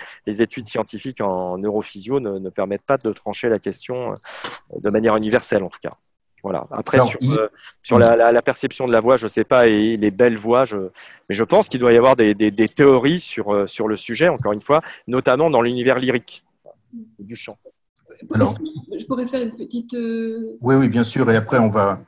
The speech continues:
Speaker 3: Oui, oui, bien sûr. Par
Speaker 2: Merci.
Speaker 3: rapport à, à la, la question de, de la voix, en fait, il faut distinguer, euh, la face et le visage, et, et
Speaker 1: Ouais.
Speaker 3: je pense vraiment que la voix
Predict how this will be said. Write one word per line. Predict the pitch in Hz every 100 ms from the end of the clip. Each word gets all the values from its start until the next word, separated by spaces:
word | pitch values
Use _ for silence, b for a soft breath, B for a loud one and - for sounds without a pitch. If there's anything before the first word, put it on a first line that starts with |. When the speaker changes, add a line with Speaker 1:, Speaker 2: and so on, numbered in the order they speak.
| _
Speaker 3:
Oui, | 269 262 - -
oui, | 247
bien | 240
sûr. | 240 247 233 B B
Par | 220
Speaker 2:
Merci. | 226
Speaker 3:
rapport | 277 262 -
à, | 262 -
à | 247
la, | 233 233 -
la | 208 220
question | 233 226 - 240
de, | 220 214 202 196
de | 202
la | 214 202
voix, | 196 214 277 330 - _ _ _ _ _ 208
en |
fait, | 233 285 240
il |
faut | 226 247 240 B B
distinguer, | - 226 - 226 226 254 269 -
euh, | 208 196
la | 220 214
face | - 240 247 - - _ _ _ _
et | 208 208 202
le |
visage, | 190 190 254 311 262 - _ -
et, | 175 -
et | 202
Speaker 1:
Ouais. |
Speaker 3:
je | 214
pense | 233 208
vraiment | 208 247 294 339
que | -
la | 226 202
voix | 208 277 294 240